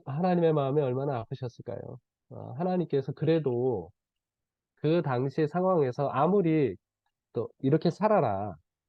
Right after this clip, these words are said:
이런 건 하지 마라"라고 백성들에게 이야기해도 백성들이 전반적으로 어떻게 하는가 하면 그 하나님께,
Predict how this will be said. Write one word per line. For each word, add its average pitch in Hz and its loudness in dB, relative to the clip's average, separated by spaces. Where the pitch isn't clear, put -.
이런 160 4
건 180 2
하지 226 0
마라"라고 107 0
백성들에게 147 2
이야기해도 131 0
백성들이 208 0
전반적으로 254 2
어떻게 147 0
하는가 127 -4
하면 139 0
그 185 0
하나님께, 202 -4